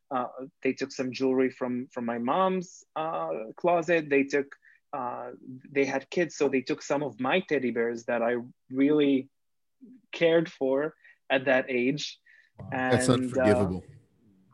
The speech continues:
Speaker 1: and we can't do it. <laughs> You know? I, <laughs> this is, like, this is, I, I grew up on these teddy bears. Like, these are, like, my family,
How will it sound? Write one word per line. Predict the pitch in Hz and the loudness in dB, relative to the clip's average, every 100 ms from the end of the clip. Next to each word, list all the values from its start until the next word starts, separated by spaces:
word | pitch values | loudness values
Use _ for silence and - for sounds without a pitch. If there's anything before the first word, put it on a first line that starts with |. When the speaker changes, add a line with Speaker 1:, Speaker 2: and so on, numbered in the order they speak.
| - _ - | -20 _ -4
Speaker 1:
and | 156 | 0
we | 170 | 0
can't | 170 180 175 | 2 2 2
do | 170 | 0
it. | 156 - | 0 -4
<laughs> | |
You | 117 135 - | -12 -12 -12
know? | 139 - - - _ _ _ _ _ _ - - - - | -12 -14 -20 -20 _ _ _ _ _ _ -20 -16 -14 -6
I, | 156 151 - - - | -2 -2 -4 -20 -4
<laughs> | 151 160 175 165 151 - - - - | -2 2 0 -2 -10 -16 -20 -16 2
this | 180 190 | 2 4
is, | 220 147 | 2 4
like, | 156 151 | 2 4
this | 190 233 | 2 4
is, | 277 240 - | 4 4 2
I, | 139 156 | 2 4
I | 160 | 2
grew | 151 151 185 208 | 0 2 2 4
up | 180 180 | 4 2
on | 151 | -2
these | 139 139 139 | 0 0 0
teddy | 147 135 135 | 0 2 0
bears. | 123 113 113 | -2 -6 -6
Like, | 120 120 123 | -6 -6 -4
these | 151 165 | 0 2
are, | 160 156 156 | 4 4 4
like, | 151 156 | 0 -2
my | 143 135 | -4 -2
family, | - 165 170 180 190 202 | -2 0 0 2 2 0